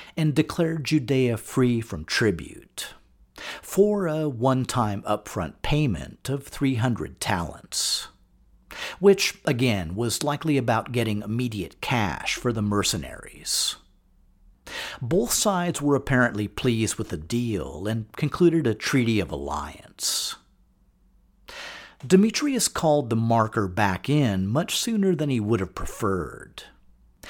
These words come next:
because as the riots grew and spread in Antioch, he asked for Jonathan to send troops, like, now.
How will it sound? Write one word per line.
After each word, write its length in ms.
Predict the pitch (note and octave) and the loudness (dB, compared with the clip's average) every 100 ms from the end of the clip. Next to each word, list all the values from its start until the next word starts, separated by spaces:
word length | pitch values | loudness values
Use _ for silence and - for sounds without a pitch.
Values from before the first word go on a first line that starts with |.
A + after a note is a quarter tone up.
| - - | -6 0
because 440 | F3 G3+ F#3 B2 | 2 4 4 2
as 200 | - D3+ | 2 2
the 100 | A#2+ | 2
riots 540 | C#3+ D#3+ F#3 F3 - - | 2 0 -2 -2 -2 -4
grew 440 | C3 C3 C3 A2 | 0 2 2 0
and 140 | E2+ | 0
spread 440 | - - A#2 G#2 G2 | -2 0 0 0 -2
in 140 | D#2 | -6
Antioch, 840 | - A#2 B2+ A#2+ G2+ D#2+ D2+ D#2 - - - | -4 -2 0 -2 -4 -2 -4 -6 -12 -18 -6
he 200 | F3+ F3+ | -2 0
asked 300 | F3+ F#3+ - | 0 -2 -2
for 160 | - G#2+ | -2 -2
Jonathan 720 | F#2 A#2 A#2+ A2+ - C#2 C2+ | 0 0 2 0 -2 -8 -6
to 100 | A2+ | -2
send 300 | - A#2 F2 | 0 0 0
troops, 760 | - A#2+ F2+ - - - - - _ _ - | 0 0 0 -4 -6 -2 -2 -4 _ _ -2
like, 280 | C3+ A#2 - _ | 0 -2 -6 _
now. 800 | G#2+ G#2 G2 E2+ - - - - | -2 0 0 -2 -6 -12 -16 -20